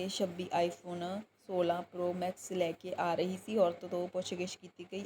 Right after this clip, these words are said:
ਅਤੇ ਇਸ ਤੋਂ ਬਾਅਦ ਇਲਾਵਾ ਕਸਟਮ ਵਿਭਾਗ ਦਾ ਕਹਿਣਾ ਹੈ ਕਿ ਮਾਮਲਾ ਦਰਜ ਕਰਕੇ ਅਗਲੇਰੀ ਕ-, ਜਾਂਚ ਸ਼ੁਰੂ ਕਰ ਦਿੱਤੀ ਗਈ ਹੈ। ਖਬਰ ਨੂੰ ਅੰਤ ਤੱਕ ਵੇਖਣ ਲਈ ਆਪ ਸਭ ਦਾ ਧੰਨਵਾਦ ਅਤੇ ਵੀਡੀਓ ਨੂੰ ਲਾਈਕ ਅਤੇ ਸ਼ੇਅਰ ਜ਼ਰੂਰ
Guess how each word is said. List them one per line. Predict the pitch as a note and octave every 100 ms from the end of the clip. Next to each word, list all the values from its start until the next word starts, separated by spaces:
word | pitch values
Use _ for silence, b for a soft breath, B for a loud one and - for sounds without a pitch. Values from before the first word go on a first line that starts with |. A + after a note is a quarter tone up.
| -
ਅਤੇ | F3
ਇਸ | F3+ -
ਤੋਂ | F3+
ਬਾਅਦ | E3+ E3+ F3 G3 - b b - -
ਇਲਾਵਾ | G3 G3 F3 F3+ G#3 - _ _
ਕਸਟਮ | G3 G3 G3+
ਵਿਭਾਗ | G#3 G#3+ F#3+
ਦਾ | F3+
ਕਹਿਣਾ | F3+ F3 F3
ਹੈ | F3
ਕਿ | -
ਮਾਮਲਾ | F#3 F3 E3+ F3
ਦਰਜ | E3+ F3+ E3+ F3+ F3+
ਕਰਕੇ | F3 F3 - F3+ G3 F3+
ਅਗਲੇਰੀ | F3+ F3+ F3
ਕ-, | F3+ F3 F3
ਜਾਂਚ | F3 E3 -
ਸ਼ੁਰੂ | F#3 F3+
ਕਰ | F3 F3+
ਦਿੱਤੀ | F3 F#3 F#3+
ਗਈ | F#3+
ਹੈ। | A3+ -
ਖਬਰ | F#3 F3
ਨੂੰ | F3 E3+
ਅੰਤ | F3 F#3
ਤੱਕ | F3+ F3
ਵੇਖਣ | F3 - G3+
ਲਈ | G#3 G#3 - B B -
ਆਪ | F#3+
ਸਭ | - G3
ਦਾ | G3
ਧੰਨਵਾਦ | G3 G3 F#3+ G3 G3
ਅਤੇ | F#3+
ਵੀਡੀਓ | F#3 F#3 F#3+ G3+
ਨੂੰ | F3 F3
ਲਾਈਕ | F3 E3+
ਅਤੇ | F3 F3
ਸ਼ੇਅਰ | F#3 F3+ F3+
ਜ਼ਰੂਰ | F#3 F3+